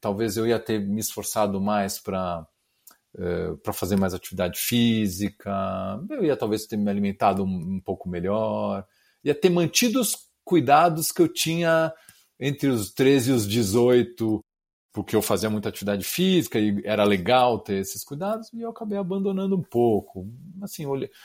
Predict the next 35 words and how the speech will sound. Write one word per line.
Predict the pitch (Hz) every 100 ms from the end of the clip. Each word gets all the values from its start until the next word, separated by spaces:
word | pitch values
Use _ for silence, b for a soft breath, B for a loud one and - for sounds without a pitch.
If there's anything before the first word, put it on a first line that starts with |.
| b b _
olhando | 123 131 147 131
um |
pouco | 120 135 127 117
ali | 120
pro | 104 117
meu | 113
lado | 107 107 107
médico, | 98 110 123 110 127 131
eu | 123
acho | 123 - 135
que | - 127
é, | 123 120 120 - _ _ _ _ b b b b _
que | - 120
é |
o | 117 117 - -
que | 123
eu |
faria | 110 - 113 117
de | 110
diferente, | 107 - 113 92 90 87 78 -
né? | 85 87
Assim, | - 80
o |
que | -
eu | 92 82 _ _ 92
gostaria | 92 - 90 90
de |
saber | 87 95 85 80 87
ali, | 85 82 85 85 80 80 _ _
que |
talvez | - 90 92
teria | - 98
mudado | 101 98 95 95 92
um | 95
pouquinho | - 90 - 95 90 85 85